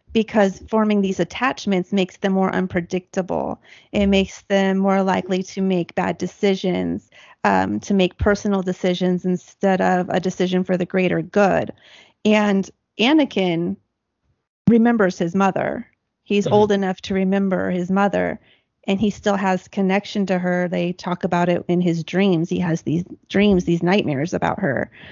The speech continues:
Speaker 1: and they feel like that makes him a little bit more unpredictable and irrational. And then obviously we see that he has feelings for Padme. So I think that's another layer on top of it,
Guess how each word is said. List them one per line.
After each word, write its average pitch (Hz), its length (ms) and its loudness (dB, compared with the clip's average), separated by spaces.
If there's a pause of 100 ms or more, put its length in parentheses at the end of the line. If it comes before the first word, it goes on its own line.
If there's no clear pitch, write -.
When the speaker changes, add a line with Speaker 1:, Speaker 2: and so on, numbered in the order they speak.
(320)
Speaker 1:
and 190 240 4
they 185 80 4
feel 202 200 2
like 190 160 2
that 196 160 0
makes 175 320 0
him 165 420 -2 (720)
a 277 80 2
little 233 200 4
bit 208 160 2
more 202 220 0
unpredictable 196 1000 -2
and 190 240 -2
irrational. 196 840 -2 (520)
And 196 240 4
then 214 380 4
obviously 196 540 0
we 185 120 -2
see 170 240 -2
that 170 160 -4
he 165 140 -2
has 180 200 -6
feelings 175 360 -2
for 151 120 -6
Padme. 185 540 0 (540)
So - 180 -2
I 196 80 0
think 196 220 0
that's 190 200 -2
another 190 400 2
layer 190 380 2
on 208 140 0
top 208 300 -2
of 180 140 -2
it, - 260 -2